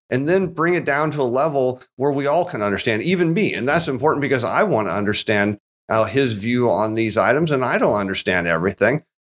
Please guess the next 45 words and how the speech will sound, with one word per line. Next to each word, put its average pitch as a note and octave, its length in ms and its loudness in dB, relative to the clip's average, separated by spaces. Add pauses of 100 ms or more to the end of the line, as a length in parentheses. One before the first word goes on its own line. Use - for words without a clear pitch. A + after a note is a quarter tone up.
And A#2 120 -6
so C#3+ 100 -4
he's E3 180 2
gonna E3 200 0
do C3+ 160 -2
a B2 60 2
daily D#3 380 0
research G#2 500 -2
report, F#2+ 460 0 (200)
a A#2 100 2
separate D3 600 -2
deep G3 300 -2
dive F#2+ 300 0
report, F#2 520 -2 (200)
and A#2+ 160 -4
then C#3 400 0
you've C3 180 -4
got D#3 200 2
some B2+ 180 -2
other G#3+ 180 2
things G#2 360 -4
coming. A2 440 0
And, B2 260 -4
but C3 140 0
in C3+ 100 0
addition D#3 480 0
to G#2 100 2
that, F2+ 320 0 (260)
it's - 180 -2
not F#3 220 0
just F3+ 240 0
Jeff D3 280 -2
and A2+ 120 -2
I, F3+ 180 2
Emil. G#2 340 0
This D#3 260 -2
might C#3 240 0
blow C#3+ 160 2
you B2+ 160 -2
away. D3 220 0
We've F3 480 -2
brought C3+ 240 2
in D#3 140 0
another D#3 580 0
expert. F#2 720 0